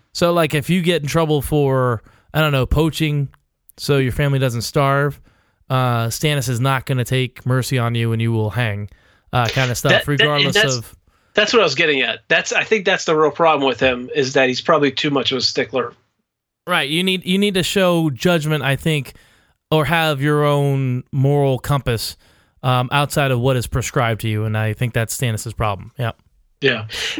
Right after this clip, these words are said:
Speaker 2: And actually, uh, D-, Doug, if you could explain a little bit further, if there's more information from the books, I don't remember if there is, how did, uh, Davos ended up being enlisted by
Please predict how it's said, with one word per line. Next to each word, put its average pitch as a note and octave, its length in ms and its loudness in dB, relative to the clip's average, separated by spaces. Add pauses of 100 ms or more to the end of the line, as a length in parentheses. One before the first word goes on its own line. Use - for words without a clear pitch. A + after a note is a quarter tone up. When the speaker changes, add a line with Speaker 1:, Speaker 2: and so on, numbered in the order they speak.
Speaker 2:
And A3 140 4
actually, D4 420 2
uh, G#3 60 0
D-, A3+ 380 -4
Doug, A#3+ 300 2
if F#3 160 0
you C#4+ 120 4
could F#3 340 2
explain F#3+ 440 2
a E3+ 60 4
little E3 180 4
bit D3 120 4
further, D3+ 540 4
if C#3+ 200 0
there's C#3 240 4
more F3 240 6
information D3+ 520 2
from D#3 160 2
the B2+ 80 4
books, C#3+ 300 4
I D3+ 60 4
don't G3+ 100 6
remember D#3+ 280 4
if C3+ 100 2
there C3+ 180 6
is, C#3 360 4 (600)
how - 220 2
did, E4 240 4
uh, D#3 520 2 (100)
Davos E3+ 640 4
ended D#3 260 0
up D3 240 -2
being D3+ 420 0
enlisted C#3 800 2
by C3+ 540 2